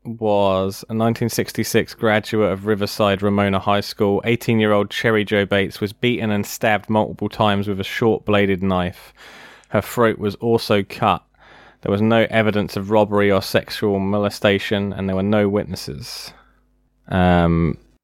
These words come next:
Bates had vis-, visited her college library, and the police believed that was when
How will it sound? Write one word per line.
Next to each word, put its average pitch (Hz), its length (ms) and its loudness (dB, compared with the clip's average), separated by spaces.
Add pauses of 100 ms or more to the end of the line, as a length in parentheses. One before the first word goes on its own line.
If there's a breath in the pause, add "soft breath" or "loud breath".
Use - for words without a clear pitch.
(180)
Bates 113 280 0
had 101 120 -2
vis-, 113 320 0
visited 110 460 2
her 101 140 4
college 104 420 0
library, 101 540 2
and 95 100 0
the 98 60 -2
police 101 380 -2
believed 98 600 -4
that 113 200 -2
was 107 220 -4
when 98 340 -2